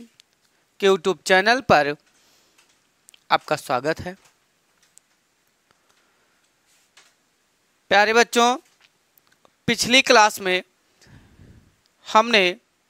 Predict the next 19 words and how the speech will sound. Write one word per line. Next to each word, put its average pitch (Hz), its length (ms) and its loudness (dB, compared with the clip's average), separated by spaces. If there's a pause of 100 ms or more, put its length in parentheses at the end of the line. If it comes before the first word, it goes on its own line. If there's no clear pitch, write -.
(1160)
चर्चा 240 400 0
की 220 180 -2
थी 196 240 -4 (2250)
संधि 240 600 -2 (920)
चैप्टर 196 380 -2
की 240 240 -6 (920)
और 226 280 6
संधि 277 360 0
के 247 220 2
विषय 233 340 0
में 185 300 -2 (420)
हमने 196 320 -8
कुछ 214 300 -12
बेसिक 170 500 -6
चीज़ें 175 300 -6
आपको 165 360 -2 (320)
बताई 127 320 -4
थी। - 240 -20 (1800)
उसमें 285 720 4